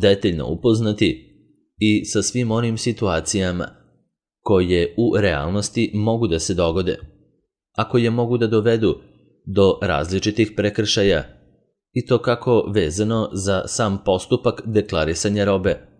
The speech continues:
tako i za onaj koji se tiče obaveze plaćanja prethodno obračunatog carinskog duga. Prisutni će da dobiju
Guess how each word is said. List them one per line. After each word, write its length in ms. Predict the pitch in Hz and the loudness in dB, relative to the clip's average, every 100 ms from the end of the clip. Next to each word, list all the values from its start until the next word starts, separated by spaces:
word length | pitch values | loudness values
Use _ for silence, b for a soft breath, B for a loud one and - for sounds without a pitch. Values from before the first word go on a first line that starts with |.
| _ _ _ _ _ - | _ _ _ _ _ -4
tako 260 | 113 139 | -2 0
i 100 | 131 | 0
za 200 | 120 107 | 0 0
onaj 360 | 65 87 110 90 - _ _ | -2 -2 -2 -4 -8 _ _
koji 200 | - 120 | 2 2
se 200 | 110 110 | 4 -2
tiče 420 | 127 120 - 110 - | -2 -2 0 0 0
obaveze 560 | 98 117 131 107 82 80 - | 2 2 2 2 0 -4 -4
plaćanja 560 | 98 101 - 117 87 - - _ _ _ - | -2 -2 -2 -2 -2 -6 -16 _ _ _ -4
prethodno 800 | 78 64 - 110 113 107 - _ _ _ | -4 -4 -2 -2 0 -4 -6 _ _ _
obračunatog 800 | 123 131 135 131 110 90 - 82 - - | 0 2 0 2 0 0 -2 -4 -4 -12
carinskog 580 | - 80 76 85 - 85 | -6 -4 -4 -6 -6 -2
duga. 540 | 92 92 87 85 - _ _ _ _ _ _ _ _ _ _ _ _ _ _ _ _ _ _ _ _ _ _ | 0 0 0 -2 -4 _ _ _ _ _ _ _ _ _ _ _ _ _ _ _ _ _ _ _ _ _ _
Prisutni 580 | 107 92 95 92 104 95 | -4 -4 -4 -4 -4 -2
će 120 | 104 | 0
da 100 | 98 | 0
dobiju 520 | 92 95 104 98 92 | 0 0 2 2 0